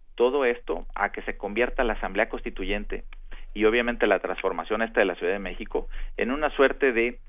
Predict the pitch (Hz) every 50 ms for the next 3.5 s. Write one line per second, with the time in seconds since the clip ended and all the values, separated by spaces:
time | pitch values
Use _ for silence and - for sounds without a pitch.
0 | - - - - - - - 107 107 - - - 135 135 127 120 113 98 - -
1 | 101 95 - - 95 - - 92 87 98 90 92 101 107 123 127 113 98 - -
2 | - - 110 110 - - 110 113 113 - 98 90 85 85 - - - 90 80 76
3 | 78 87 101 101 - - - 117 -